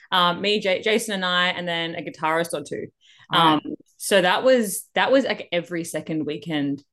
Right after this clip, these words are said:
Speaker 1: for, like,
Speaker 2: Okay.
Speaker 1: nine months. So that
Speaker 2: Wow.
Speaker 1: was, that was a big commitment, but that was like, "Oh, okay, this is actually happening," you know, like, um, touring for the first time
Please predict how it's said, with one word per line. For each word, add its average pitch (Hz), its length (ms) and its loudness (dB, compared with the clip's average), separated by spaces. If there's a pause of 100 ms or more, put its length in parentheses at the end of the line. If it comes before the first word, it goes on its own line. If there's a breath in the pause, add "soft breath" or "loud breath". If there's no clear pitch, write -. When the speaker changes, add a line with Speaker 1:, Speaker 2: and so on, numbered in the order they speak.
(200)
Speaker 1:
for, 151 80 -6
like, 139 220 -4
Speaker 2:
Okay. 143 100 -14 (760)
Speaker 1:
nine 147 220 -4
months. 139 540 -8 (140)
So 185 120 -4
that 185 140 4
Speaker 2:
Wow. 214 80 8
Speaker 1:
was, 208 80 6
that 185 100 -4 (160)
was 208 120 0
a - 20 -4 (160)
big 180 260 2
commitment, 160 540 -2
but 170 100 0
that 175 200 2
was 180 180 -2
like, - 420 -6 (540)
"Oh, 160 300 -2
okay, 160 260 -2
this 165 240 -8
is 156 80 -2
actually 170 400 -4
happening," 156 560 -4
you 196 80 -4
know, - 340 4
like, 185 400 0 (340 loud breath)
um, 165 600 0 (100)
touring 208 320 4
for 190 80 -4
the 190 80 2
first 180 320 0
time 165 720 0